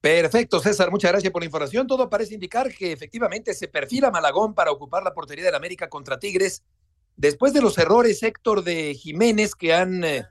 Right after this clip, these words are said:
pues, eh, que se han reflejado en el marcador para el equipo del América en las últimas semanas.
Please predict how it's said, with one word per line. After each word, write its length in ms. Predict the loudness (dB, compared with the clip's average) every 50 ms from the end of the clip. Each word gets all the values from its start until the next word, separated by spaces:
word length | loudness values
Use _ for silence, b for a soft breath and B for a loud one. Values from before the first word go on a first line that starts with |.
| _ -20 -20 -20 _ _ _ _ _ _ _
pues, 300 | -6 -4 -4 -4 -4 -2
eh, 220 | 0 0 0 0 -4 -12 -12
que 120 | -6 -4 0
se 100 | 2 2
han 80 | 4
reflejado 560 | 4 4 2 2 -2 -2 0 2 2 4 4
en 80 | 2 2
el 100 | 0 0
marcador 720 | 0 -2 -2 -2 -2 0 2 4 2 2 2 -2 -4 -6 -6
para 160 | -6 -8 -6
el 40 | -8
equipo 220 | -10 -10 -6 -4 -2
del 80 | -2
América 320 | 0 0 -2 -4 -2 -4 -4
en 40 |
las 120 | -6 -6 -8
últimas 260 | -8 -6 -4 -4 -4
semanas. 480 | -2 -2 -2 -2 -2 -4 -8 -12 -14